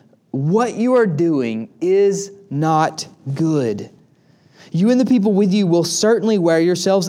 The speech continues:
out, for the thing is too heavy for you. You are not able to do it alone. Now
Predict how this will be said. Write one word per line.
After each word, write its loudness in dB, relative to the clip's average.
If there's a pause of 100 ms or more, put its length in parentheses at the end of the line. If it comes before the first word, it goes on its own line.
out, 0
for 0
the 0
thing 0
is -2
too 0
heavy -2
for -2
you. -2 (340)
You 0
are 2
not 2
able 2
to 2
do 2
it 0
alone. 2
Now -2